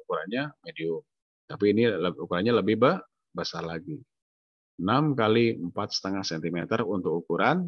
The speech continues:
sensornya. Empat senti ya, empat, empat koma lima kali enam senti, gede ya. Nah, ini sensornya itu adalah sensor untuk kebutuhan profesional. Gitu ya. Nanti kita ketemu tentang sensor.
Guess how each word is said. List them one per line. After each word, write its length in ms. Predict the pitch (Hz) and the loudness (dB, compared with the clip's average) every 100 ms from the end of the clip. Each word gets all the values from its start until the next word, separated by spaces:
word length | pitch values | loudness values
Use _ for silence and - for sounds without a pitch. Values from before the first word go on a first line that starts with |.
| - | -4
sensornya. 580 | 90 80 76 76 73 67 _ _ _ _ _ _ _ _ _ _ _ _ _ _ | -6 -6 -6 -8 -10 -14 _ _ _ _ _ _ _ _ _ _ _ _ _ _
Empat 140 | - 101 | -8 -2
senti 400 | 113 113 113 131 | 0 2 4 4
ya, 160 | 98 113 | 4 0
empat, 400 | - 107 107 _ _ _ _ _ _ - | -6 -4 -4 _ _ _ _ _ _ -6
empat 180 | 95 107 | -2 -2
koma 160 | 104 101 | 0 2
lima 240 | 101 107 | 2 0
kali 240 | 107 98 95 | 0 0 0
enam 160 | 95 | 0
senti, 320 | 95 101 104 131 | 0 -2 -2 -2
gede 240 | - 190 | 4 4
ya. 160 | 110 127 _ _ _ _ _ _ _ _ _ _ _ _ _ _ _ 87 | 4 0 _ _ _ _ _ _ _ _ _ _ _ _ _ _ _ -4
Nah, 80 | 87 | 0
ini 80 | 117 | 0
sensornya 480 | 123 98 98 95 95 | 0 0 0 0 2
itu 160 | 139 | 4
adalah 160 | 110 98 | 4 2
sensor 400 | 92 87 110 117 | 0 -2 -2 -2
untuk 240 | 104 95 | -2 -4
kebutuhan 640 | 87 82 87 113 147 160 135 | -2 0 2 4 2 0 -4
profesional. 640 | 92 - - 76 76 69 - _ _ _ _ _ _ _ _ _ _ _ _ _ _ _ | -6 -6 -6 -6 -8 -12 -20 _ _ _ _ _ _ _ _ _ _ _ _ _ _ _
Gitu 160 | 80 80 | -4 0
ya. 160 | 82 76 - | 0 0 -6
Nanti 160 | 98 110 | 0 2
kita 160 | 101 | 2
ketemu 320 | 92 113 107 | 2 0 0
tentang 180 | 90 85 82 | 0 -2 -2
sensor. 320 | 76 71 65 | -6 -8 -16